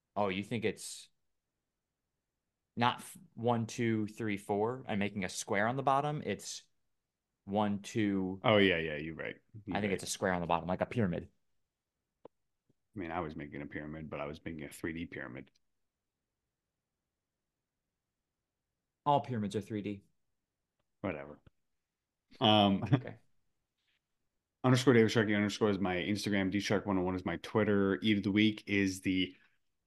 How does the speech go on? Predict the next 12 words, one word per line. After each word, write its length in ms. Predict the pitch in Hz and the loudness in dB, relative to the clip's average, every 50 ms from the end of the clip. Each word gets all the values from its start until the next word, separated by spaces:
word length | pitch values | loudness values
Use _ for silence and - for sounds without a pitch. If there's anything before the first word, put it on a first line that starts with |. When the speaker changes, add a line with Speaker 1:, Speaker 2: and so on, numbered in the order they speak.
| _ _ _ _ _ _ _ _ _ _ _ _ _ _ | _ _ _ _ _ _ _ _ _ _ _ _ _ _
Speaker 2:
spicy 460 | - - - - 123 120 123 123 131 | -6 -4 2 4 6 6 6 4 4
barbecue 560 | 104 110 104 110 101 107 - - 113 104 104 95 - - _ _ _ _ _ _ _ _ _ _ _ _ _ _ _ _ | 4 6 4 4 4 2 0 0 2 2 2 0 -4 -10 _ _ _ _ _ _ _ _ _ _ _ _ _ _ _ _
chicken 280 | - 131 123 - 107 - | 2 2 2 2 -2 -2
finger 220 | - 107 98 92 90 | 0 0 0 0 -2
flatbread 480 | - - 98 95 95 - 95 87 82 | -2 0 0 0 0 0 -2 -2 -2
I 80 | 82 82 | -4 -4
just 200 | 85 92 87 - | -4 -6 -6 -6
had 280 | - 85 92 95 90 - | -6 -6 -6 -6 -4 -2
at 200 | 87 87 82 - - - | -2 -2 -2 -2 -6 -14
Port 300 | - - 117 110 107 - | -6 -2 0 0 0 -2
Tap 280 | - - 104 101 - - | -2 0 0 0 0 -4
Room. 220 | - 65 62 - | -8 -10 -10 -12